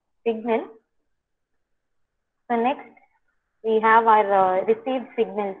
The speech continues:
right? So your, uh, received signals at user one and user two are, uh, Y one and Y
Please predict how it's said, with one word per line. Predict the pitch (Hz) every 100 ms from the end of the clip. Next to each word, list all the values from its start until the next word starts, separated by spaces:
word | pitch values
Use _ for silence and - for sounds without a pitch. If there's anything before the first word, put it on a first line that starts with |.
| -
right? | 285 - - - _
So | 220 208
your, | 208 208 202 202
uh, | 202
received | 220 254 262 -
signals | 226 220 240
at | 233 220
user | 226 220 226
one | 220 226
and | 220 208
user | 214 220 214
two | 226
are, | 214 240 220 214 190 180 175
uh, | - - _ _
Y | 208 214
one | 220 247
and | 247 220 196
Y | 196